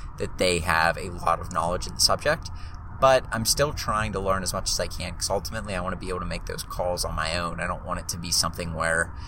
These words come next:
I'm relying on somebody else to kind of feed me the information. I think that that's, I think that kind of stunts your growth as a reseller. And once you can kind of find,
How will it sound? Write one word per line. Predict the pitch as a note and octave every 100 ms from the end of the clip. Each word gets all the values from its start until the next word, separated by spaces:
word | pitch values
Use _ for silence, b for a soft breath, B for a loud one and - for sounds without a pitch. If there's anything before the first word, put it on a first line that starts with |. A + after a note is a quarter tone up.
| B -
I'm | - F2 E2+ F2 -
relying | F#2+ F2 F2 F2+
on | F2+
somebody | - F#2 E2+
else | E2 -
to | -
kind | F2 D#2+
of |
feed | - G#2 F2
me | F2+
the | F2
information. | E2 - E2 E2 - E2
I | E2
think | - G#2
that | -
that's, | - F2 F2 - B B B -
I | G2+
think | B2+
that | C#3+ -
kind | A#2+
of | G#2
stunts | - G#2 G2
your | A2
growth | F2+ F2+ F#2
as | - -
a | E2+
reseller. | E2 F#2 G2+ G#2 G#2+ F2+
And | F#2 F2+
once | G#2+ A#2
you | G#2
can | A2
kind | G#2 F#2+
of |
find, | - G2 F#2+ F2+ F2+